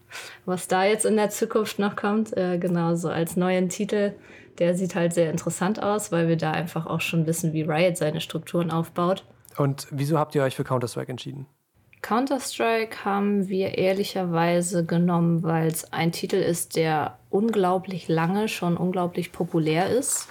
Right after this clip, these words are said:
Speaker 1: und dementsprechend die Wahrscheinlichkeit, dass es jetzt schnell ausstirbt, nicht so hoch ist wie vielleicht bei anderen Titeln, die jetzt schnell aufgepoppt sind, irgendwie mit,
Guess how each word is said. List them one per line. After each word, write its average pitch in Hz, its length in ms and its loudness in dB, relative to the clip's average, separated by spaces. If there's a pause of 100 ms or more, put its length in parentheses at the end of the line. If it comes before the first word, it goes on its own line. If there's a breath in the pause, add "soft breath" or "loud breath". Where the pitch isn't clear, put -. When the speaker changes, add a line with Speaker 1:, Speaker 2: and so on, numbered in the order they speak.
Speaker 1:
und 170 440 0
dementsprechend 175 800 0
die 170 80 0
Wahrscheinlichkeit, 170 720 -2
dass 170 160 -2
es 170 140 -6
jetzt 165 160 -2
schnell 175 260 0
ausstirbt, 175 720 0 (440 loud breath)
nicht 185 300 0
so 196 320 2
hoch 226 180 2
ist - 240 -2 (160)
wie 180 180 2
vielleicht 165 380 -4
bei - 80 -2
anderen 196 300 0
Titeln, 180 380 0
die 165 100 2
jetzt 165 180 0
schnell 175 220 0
aufgepoppt - 920 -4
sind, 175 260 0
irgendwie 175 480 2
mit, 170 280 0